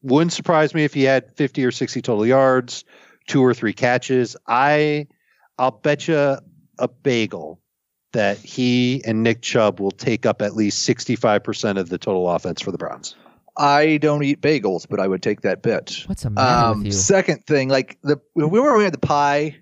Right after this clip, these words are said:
Speaker 2: and then it was a salad, and then it was a pie again? That's because there was lettuce stuffed into the pie, and Kareem Hunt would be that lettuce, and I do not want him in comparison to any of those wide receivers.
Speaker 1: This sounds like the grossest pie ever.
Speaker 3: Yeah, it's pretty bad. So, would you rather have Odell Beckham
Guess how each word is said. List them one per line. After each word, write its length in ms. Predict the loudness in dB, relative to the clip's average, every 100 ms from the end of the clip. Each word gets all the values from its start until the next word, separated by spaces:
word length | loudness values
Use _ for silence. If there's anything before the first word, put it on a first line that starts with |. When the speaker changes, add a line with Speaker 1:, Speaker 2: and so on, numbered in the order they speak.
| _
Speaker 2:
and 360 | -8 -6 -4 -4
then 100 | -2
it 40 |
was 100 | -2
a 60 | -2
salad, 420 | 0 2 4 2
and 80 | 0
then 80 | -4
it 60 |
was 100 | -6
a 60 | -4
pie 180 | 0 0
again? 300 | 0 -2 0
That's 180 | -2 -2
because 340 | 0 0 2
there 160 | 2 2
was 140 | 0
lettuce 400 | -2 0 0 0
stuffed 500 | -6 -6 -2 -2 -4
into 240 | -6 -4
the 140 | -2 -2
pie, 420 | 2 4 4 2
and 180 | -2 -8
Kareem 240 | -4 -2 -2
Hunt 160 | -4
would 100 | -4
be 60 | -2
that 220 | -2 -2
lettuce, 340 | 0 0 -2
and 140 | -4 -2
I 80 | -2
do 120 | 0
not 200 | 0 2
want 260 | 0 0
him 180 | -2 -2 -6 -14 -6
in 80 | -2
comparison 440 | 0 2 2 0
to 100 | -2 0
any 160 | 0
of 80 | 0
those 160 | -2 -4
wide 140 | -6
receivers. 160 | -2 0
Speaker 1:
This 40 | 2
sounds 220 | 2 2
like 100 | 0
the 80 | -4
grossest 640 | -2 0 0 -2 -8 -6
pie 280 | -2 0 2
ever. 400 | -2 -4 -12 -6
Speaker 3:
Yeah, 320 | 0 0 0 0
it's 200 | -4 -2
pretty 240 | -2 0
bad. 380 | 2 4 4 0 -10 -20
So, 380 | 0 4 8 6
would 220 | 6 2
you 60 | 4
rather 240 | 4 6
have 180 | 6 6
Odell 380 | 6 6 6 6
Beckham 580 | 4 4 4 2 -2